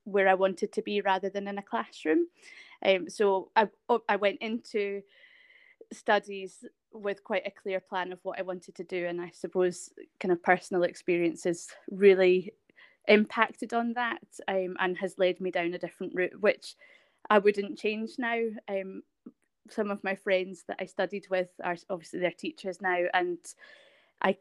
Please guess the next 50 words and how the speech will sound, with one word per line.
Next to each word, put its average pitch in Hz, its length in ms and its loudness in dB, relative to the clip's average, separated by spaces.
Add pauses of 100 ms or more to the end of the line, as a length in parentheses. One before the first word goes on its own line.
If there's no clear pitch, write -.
(120)
can't 208 320 6
really 202 260 0
relate 202 400 -6
to 208 260 -2 (300)
kind 202 160 -8
of 196 100 -10
what 214 220 0
they're 202 180 0
doing. 262 520 -2 (240)
Um, 196 280 -2
and 202 160 2
I 202 60 0
s-, 202 160 -8
now 202 160 2
see 196 200 -8
my 185 140 -6
daughter 190 400 -4
just 220 140 -10
started 190 340 -6
school, 185 420 -4 (480)
and 175 360 0 (840)
it's 202 280 -4
just, - 540 0 (100)
it's - 220 -4
not 170 200 -4
where 180 140 2
I 170 80 0
see 170 180 -8
myself 160 460 -6
at 165 160 -10
all. 156 240 -4
So 165 220 -4
I - 100 -2
definitely 175 460 -2
made 170 180 -4
the 180 80 -6
right 170 180 -4
decision, 165 520 -6 (100)
um, 165 320 -2 (680)
and 165 280 4
I 180 80 4
think 170 240 4
I 170 60 0
found 170 300 8
that - 140 0
out 165 120 -2
at - 140 -2
the 190 80 0
right 185 220 4
time. 240 360 4